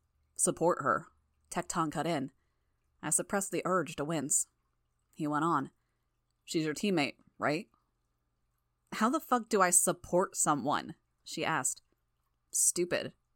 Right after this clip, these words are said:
Not my thing." "You," I started, but Tecton was already talking, his voice deeper, his conviction stronger.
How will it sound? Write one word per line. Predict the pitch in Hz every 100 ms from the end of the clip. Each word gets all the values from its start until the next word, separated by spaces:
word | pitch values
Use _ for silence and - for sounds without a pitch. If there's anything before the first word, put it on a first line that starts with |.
| _
Not | 156 -
my | 180
thing." | - 156 135 151 - _ _ _ _ _ _ _ _ _ _ _ _
"You," | 208 226 226 196 220 _ _
I | -
started, | 160 - 185 156 135 - _ _ _
but | 175 175
Tecton | - 226 - 247
was | 208 -
already | 180 196 160
talking, | - 180 175 139 131 - _ _ _
his | 180
voice | 165 175 -
deeper, | 180 190 139 - _ _ _
his | 175 -
conviction | 175 196 - 165
stronger. | 143 175 180 170 98